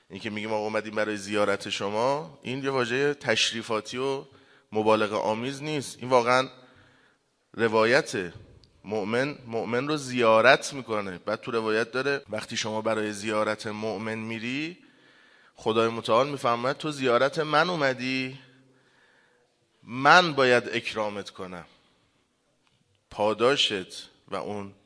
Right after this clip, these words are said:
محصولی که تو این زیارت باید حاصل بشه رو من می‌دم. تو زیارت من اومدی.»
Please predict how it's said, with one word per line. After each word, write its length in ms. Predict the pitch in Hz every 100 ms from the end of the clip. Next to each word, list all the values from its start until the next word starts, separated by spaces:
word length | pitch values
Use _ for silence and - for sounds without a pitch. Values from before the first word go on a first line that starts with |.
| _ _ _ _ _ _ _
محصولی 680 | 101 104 - - - 127 147
که 120 | 117 107
تو 120 | 110
این 160 | 107
زیارت 480 | 101 101 101 104 101
باید 200 | 101 101
حاصل 380 | 107 101 - 98
بشه 200 | 98 117
رو 80 | 139
من 260 | 143 156
می‌دم. 400 | 160 120 98 87 - - _ _
تو 80 | 123
زیارت 400 | 131 120 131 147
من 280 | 151 156 165
اومدی.» 400 | 123 95 85